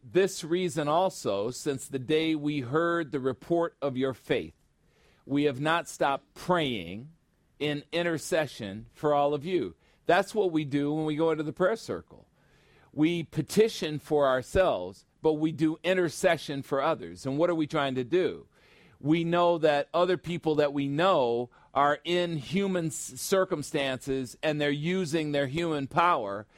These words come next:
And what we want to do is intercede for them with God and say, "God, please bring your supernatural power to their circumstance,"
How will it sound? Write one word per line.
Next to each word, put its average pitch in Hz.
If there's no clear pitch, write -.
And 139
what 151
we 214
want 185
to 135
do 135
is 139
intercede 170
for 143
them 131
with 123
God 123
and 127
say, 139
"God, 131
please 196
bring 165
your 147
supernatural 160
power 113
to 139
their 143
circumstance," -